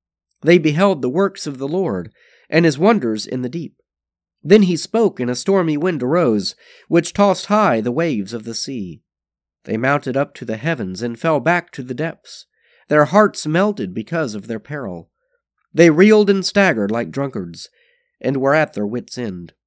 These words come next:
Then they cried to the Lord in their trouble, and he delivered them from their distress.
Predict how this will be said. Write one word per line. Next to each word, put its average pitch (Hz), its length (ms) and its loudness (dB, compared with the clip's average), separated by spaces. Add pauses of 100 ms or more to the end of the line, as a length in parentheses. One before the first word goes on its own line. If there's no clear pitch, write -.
(720)
Then 160 180 2
they 156 120 4
cried 170 340 0
to 139 60 -4
the 117 100 -4
Lord 139 280 -2
in 139 80 -6
their 139 120 -6
trouble, 151 420 -6 (360)
and 117 140 -8
he 135 100 -4
delivered 143 440 2
them 87 380 -10
from 120 180 -10
their 127 140 -6
distress. 120 720 -12